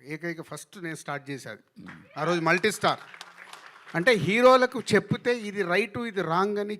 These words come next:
చెప్పినప్పుడు హీరోలు ఒప్పుకోరని ఏం లేదండి. మన, మన point of view, హీరోల పక్కన ఉన్నప్పుడు చెప్పేవాళ్ళు రకరకాలుగా చెప్తారు, "సార్, ఇది చేయకుండా అయిపోద్ది." ఈరోజు అలా లేదుగో, వీళ్ళు ఉన్నారే, వాళ్ళకు కంటెంట్ నచ్చితేనే వాళ్ళు మార్నింగ్ షోకి వస్తున్నారు, వేరే దేనికి వాళ్ళు టెంప్ట్ అవ్వట్లేదు.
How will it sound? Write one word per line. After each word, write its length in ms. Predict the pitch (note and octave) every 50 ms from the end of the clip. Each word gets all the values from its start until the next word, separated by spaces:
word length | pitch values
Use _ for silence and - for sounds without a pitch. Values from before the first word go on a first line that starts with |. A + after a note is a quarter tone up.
| -
చెప్పినప్పుడు 480 | E3+ D#3 - G3 G3+ G3 G3+ F#3 G3 G3
హీరోలు 360 | D3 D3+ F3 F#3 A3+ G#3 F3+
ఒప్పుకోరని 540 | E3 - - G3+ G3 A3+ G#3 G#3+ G3+ F3 F3
ఏం 60 | F3+
లేదండి. 500 | F3+ E3+ E3 E3 D#3+ E3 D3+ B2 - - _ _ _ _ _ _ _ _ _ _ _ _ _ -
మన, 180 | C3 E3 G3 F3+
మన 220 | D3 E3 E3+ F3
point 580 | E3+ E3+ _ _ _ - D#3 F3+ A3+ B3+ - - A3+ A3
of 80 | F3 D3+
view, 120 | D3+ B2 G#2 F#2 A#2
హీరోల 280 | C#3 D3+ F3 F#3+ G3
పక్కన 380 | G3 - G3 E3+ F3 G3+ F#3+ F#3+
ఉన్నప్పుడు 440 | G3 F#3+ F#3 F3+ F#3 A3+ G3+ - E3+
చెప్పేవాళ్ళు 460 | D3+ D#3 - G3 F#3+ F#3+ F#3+ G3 E3
రకరకాలుగా 560 | D#3 D3+ - E3+ F3 E3 D#3+ F3 F3 F3+ F#3
చెప్తారు, 360 | E3 E3 D#3+ D#3 - D#3 C#3+
"సార్, 160 | - G#3 A3+
ఇది 160 | G#3+ G3+ F3+ G3
చేయకుండా 360 | G3+ G#3 G3 G3+ G3+ F3 F3
అయిపోద్ది." 400 | D#3+ D3+ D3 C3+ - G#2 A2+ - _ _ _ _ _ _ _ _
ఈరోజు 280 | C#3+ F3+ G3+ A3 A3 A3
అలా 160 | A3 G#3 F#3+
లేదుగో, 340 | F3 F3 G3 G#3+ A3 A3+ A3
వీళ్ళు 280 | G3+ F#3 F3+ F3 E3
ఉన్నారే, 480 | E3 F3 F#3+ G#3 G3 F#3+ F#3+ G#3 G#3+ F#3
వాళ్ళకు 420 | D#3 D3+ D#3 D#3+ F#3 F#3+ F3 -
కంటెంట్ 560 | G3 - D#3+ D3+ D#3 E3 E3+ F3 G#3+ G#3+ G#3 F#3
నచ్చితేనే 400 | F3 E3+ - F#3 E3+ G3+ G#3 A3+
వాళ్ళు 140 | A#3 A3
మార్నింగ్ 300 | G3 F#3 F3+ F3+ F#3 F#3
షోకి 220 | F3 G3 G3+ F#3+ E3+
వస్తున్నారు, 500 | E3 - - - E3+ D#3+ C#3+ A#2+ G#2 - _ _ _ _ _ _ _ -
వేరే 260 | C#3 - G3 G#3 G3+
దేనికి 380 | D#3+ C#3 F#3+ A3 B3+ C4 A3+ B3
వాళ్ళు 220 | A#3+ A#3 A3+ G3+
టెంప్ట్ 280 | E3+ G3 F3+ F#3+ F3 F#3
అవ్వట్లేదు. 480 | F3 D#3+ D#3+ D#3 - C#3+ A#2+ G2+ -